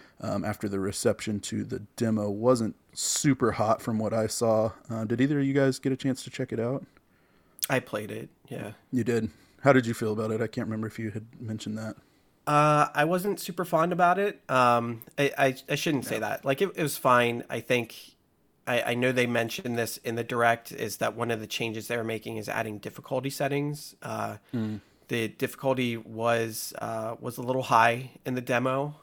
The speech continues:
Speaker 2: Uh, it took a
Speaker 1: Right.
Speaker 2: little bit of grinding to, to get to a spot where I felt comfortable to just kinda, 'cause I couldn't even really take to, like, venture far out from, like, the main city,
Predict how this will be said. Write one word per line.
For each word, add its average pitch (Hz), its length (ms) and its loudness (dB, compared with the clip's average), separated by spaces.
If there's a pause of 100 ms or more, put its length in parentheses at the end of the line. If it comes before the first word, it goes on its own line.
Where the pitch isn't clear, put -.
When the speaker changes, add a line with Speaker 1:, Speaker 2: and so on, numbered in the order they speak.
(140)
Speaker 2:
Uh, 113 180 -2
it - 80 -14
took 123 180 -8
a 127 40 -6
Speaker 1:
Right. 120 300 -6
Speaker 2:
little 123 320 -2
bit 127 220 -2
of 113 100 -8
grinding 120 640 0
to, 113 560 -6 (480)
to 139 80 0
get 120 200 -2
to 123 120 -4
a 113 60 -2
spot 113 340 0
where 117 120 0
I 110 40 -2
felt 113 260 -4
comfortable 110 540 -8
to 113 80 -8
just 104 260 -12
kinda, 110 360 -4 (260)
'cause - 120 -10
I 139 80 2
couldn't 208 200 0
even 120 220 -2
really 117 180 -2
take 117 340 -6
to, 123 380 -10
like, 117 200 -8
venture 117 340 -4
far 110 280 0
out 113 220 -2
from, 110 120 -10
like, 110 160 -12
the - 80 -10
main 110 300 -6
city, 110 540 -6